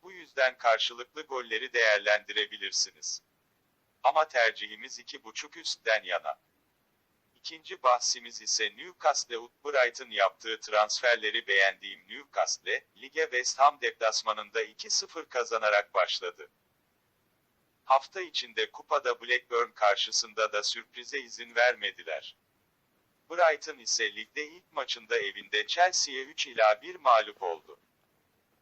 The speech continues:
Bu mücadelede favorim bir buçuk üst olması. Bugünkü kuponlarımız bu şekilde. Lütfen kendinizi üzmeyecek şekilde misli alınız. Herkese bol kazançlar dilerim. Kanalımıza abone olmayı ve yorumlarınızı bekliyoruz.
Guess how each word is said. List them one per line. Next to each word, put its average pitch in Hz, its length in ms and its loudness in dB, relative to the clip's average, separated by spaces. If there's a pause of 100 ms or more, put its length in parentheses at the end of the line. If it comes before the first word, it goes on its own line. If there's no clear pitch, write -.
(480)
Bu 196 120 -16
mücadelede 117 800 2
favorim 107 580 -2
bir 151 220 -12
buçuk 123 320 -12
üst - 240 -8
olması. - 540 -4 (960)
Bugünkü 165 460 -16
kuponlarımız 117 880 -6
bu 165 80 -20
şekilde. 113 580 -2
Lütfen 135 400 0
kendinizi 113 600 -12
üzmeyecek 123 640 -4
şekilde 107 520 -2
misli 104 380 -2
alınız. 127 480 2
Herkese 143 640 0
bol 151 180 -2
kazançlar 135 720 0
dilerim. 104 400 -4
Kanalımıza 110 640 -2
abone 101 320 2
olmayı 110 520 -2
ve 156 60 -2
yorumlarınızı 113 840 -6
bekliyoruz. 92 720 -8